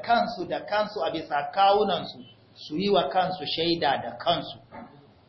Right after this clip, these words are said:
Ya tambaye su don su tabbata wa kansu shaida da kansu, ba wani ne ya shaida musu ba, yace, "Alastu bi rabbikum?" Shin ban zan ni ne Ubangijinku ba?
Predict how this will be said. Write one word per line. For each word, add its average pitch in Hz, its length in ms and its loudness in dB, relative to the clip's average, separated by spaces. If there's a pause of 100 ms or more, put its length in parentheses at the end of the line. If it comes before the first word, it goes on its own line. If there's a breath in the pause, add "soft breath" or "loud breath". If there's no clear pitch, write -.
(680)
Ya 175 200 2
tambaye 143 500 0
su 143 220 -8
don 254 300 4
su 202 160 -4
tabbata 233 840 2
wa 170 200 4
kansu 202 380 0
shaida 185 540 0
da 151 160 -2
kansu, 208 380 0
ba 160 200 2
wani 196 280 2
ne 202 80 -2 (120)
ya 160 80 -4
shaida 156 400 0
musu 147 280 -6
ba, 120 320 -8 (340)
yace, 202 300 0
"Alastu 208 640 2
bi 170 80 2
rabbikum?" 180 1000 2 (840)
Shin 233 380 4
ban 202 260 6
zan 226 240 4
ni 240 180 4
ne 226 100 6
Ubangijinku 202 960 2
ba? 226 500 4